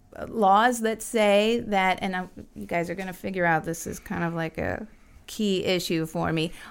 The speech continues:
laws that say that abortion is legal favors the woman's right to terminate her pregnancy and, and murder her offspring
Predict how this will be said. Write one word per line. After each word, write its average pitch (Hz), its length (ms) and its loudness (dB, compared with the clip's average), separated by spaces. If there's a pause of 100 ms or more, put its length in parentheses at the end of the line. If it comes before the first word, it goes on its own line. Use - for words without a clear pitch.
laws 254 500 8
that 285 200 10
say 220 920 6 (340)
that 190 760 4 (540)
abortion 214 840 4
is 202 340 2
legal 196 880 4 (260)
favors 226 1080 4 (240)
the 185 120 2
woman's 233 560 2
right 185 640 4 (140)
to 185 320 0
terminate 220 680 2
her 254 160 0
pregnancy 190 760 0
and, 156 240 0 (120)
and 170 500 -2 (180)
murder 190 360 0
her 233 140 4
offspring 175 680 2